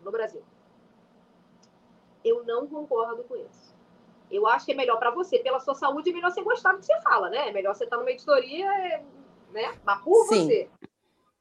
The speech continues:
Speaker 1: pela profissão, o seu compromisso tem que ser com a notícia. Pela
Speaker 2: Hum.
Speaker 1: profissão, o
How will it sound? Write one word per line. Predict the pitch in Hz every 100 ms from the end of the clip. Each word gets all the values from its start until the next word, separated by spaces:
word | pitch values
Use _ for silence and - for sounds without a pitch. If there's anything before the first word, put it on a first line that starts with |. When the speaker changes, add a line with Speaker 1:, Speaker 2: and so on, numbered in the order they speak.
| -
Speaker 1:
pela | 392 427 415
profissão, | 294 - - 294 285
o |
seu | 277 254
compromisso | 269 269 247 269 285
tem |
que | 277
ser | 277
com | 285
a |
notícia. | 339 - - - - _ - _ _ - - -
Pela | 240 262
Speaker 2:
Hum. | 196
Speaker 1:
profissão, | - - 214
o | 226